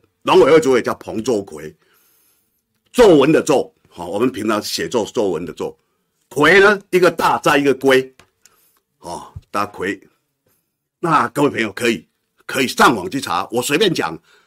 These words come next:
一个就一个例子啊，不止这个例子，多得很呢。很多人被霸凌，我们在旁边看笑话了，或者跟他讲啊，骂，骂得好啊，这个怎么样？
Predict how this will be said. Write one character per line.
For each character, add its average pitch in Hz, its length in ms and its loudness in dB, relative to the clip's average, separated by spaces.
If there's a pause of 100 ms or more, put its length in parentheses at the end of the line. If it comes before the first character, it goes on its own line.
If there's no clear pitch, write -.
(800)
一 214 140 2
个 190 120 4
就 175 220 4 (300)
一 185 100 -6
个 170 80 0
例 165 140 2
子 - 260 -12
啊， - 180 -10
不 269 220 4
止 190 140 0
这 226 100 2
个 240 140 6
例 247 120 2
子， 151 240 2
多 143 200 2 (100)
得 214 300 6
很 180 200 2
呢。 165 100 2 (1500)
很 196 160 -14
多 285 160 -2
人 240 100 2
被 254 120 4
霸 220 200 2
凌， 202 160 6
我 180 140 6
们 180 100 4
在 220 140 4
旁 160 160 -2
边 180 140 2
看 185 160 -2
笑 170 180 -2
话 165 220 0
了， - 80 -12
或 196 100 0
者 131 180 -4 (180)
跟 196 200 2
他 185 220 6 (100)
讲 - 220 -4
啊， 220 260 -18
骂， 220 200 -2
骂 269 200 -2
得 240 180 2
好 208 200 0
啊， 202 80 0
这 - 100 -4
个 - 100 2
怎 - 80 0
么 175 80 2
样？ 196 140 -2